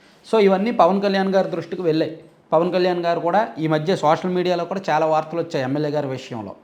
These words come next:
ఆ, so అది సెట్ చేసుకోవాల్సిన అవసరం అయితే ఉంది. ఆ నియోజకవర్గం విషయంలో కొంత నిఘా ఉంది, ఫోకస్ కూడా ఉంది, పార్టీ పరంగా కూడా కొంచెం జాగ్రత్తగా అబ్జర్వ్ చేస్తున్నారు. ఈ నియోజకవర్గంతో పాటు భీమవరం ఒకటి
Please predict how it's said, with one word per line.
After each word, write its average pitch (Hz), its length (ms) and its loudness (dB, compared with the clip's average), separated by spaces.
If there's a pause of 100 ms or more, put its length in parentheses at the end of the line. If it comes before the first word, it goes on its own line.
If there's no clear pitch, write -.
(1200)
ఆ, - 300 -14 (120)
so 214 100 4 (180)
అది 165 400 0
సెట్ - 320 -4
చేసుకోవాల్సిన 165 640 0
అవసరం 143 240 -4
అయితే 151 200 -4
ఉంది. 156 460 -4
ఆ 147 400 2
నియోజకవర్గం 156 640 0
విషయంలో 143 360 -6
కొంత 147 280 -4
నిఘా 139 240 -2
ఉంది, 151 280 -4
ఫోకస్ 147 400 -4
కూడా 143 220 -6
ఉంది, 143 240 -6
పార్టీ 156 380 -6
పరంగా 151 320 -4
కూడా 156 200 -6
కొంచెం 147 320 -8
జాగ్రత్తగా 139 440 -4
అబ్జర్వ్ 135 320 -4
చేస్తున్నారు. 110 460 -8 (680)
ఈ 190 120 4
నియోజకవర్గంతో 202 720 2
పాటు 170 640 0 (680)
భీమవరం 214 580 2
ఒకటి 156 480 -6